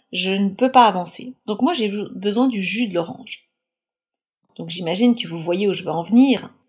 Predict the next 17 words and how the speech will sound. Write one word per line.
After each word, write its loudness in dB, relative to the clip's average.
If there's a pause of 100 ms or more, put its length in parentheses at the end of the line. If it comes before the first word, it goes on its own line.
(600)
Le 4
droit 2
collaboratif, 0
ça -2
va -4
être -8
ça. -6 (180)
Ça 0
va 6
être -8
de -4
dire, -4
bah, 0 (540)
est-ce -2
qu'on -4
peut -4
pas 2